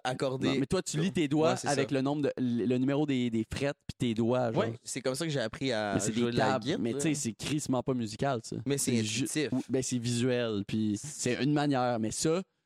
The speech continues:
Speaker 2: c'est un concept qui est vraiment guitaristique parce qu'il y a aucun autre instrument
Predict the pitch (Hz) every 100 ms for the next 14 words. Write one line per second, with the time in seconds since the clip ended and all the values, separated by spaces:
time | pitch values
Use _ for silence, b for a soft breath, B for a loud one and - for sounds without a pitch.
0 | _ - 131 113 123 127 120 - 151 -
1 | - 120 107 110 123 127 120 104 - 110
2 | 104 - 135 - - 120 127 110 123 _
3 | - 185 - 147 143 139 127 - 131 135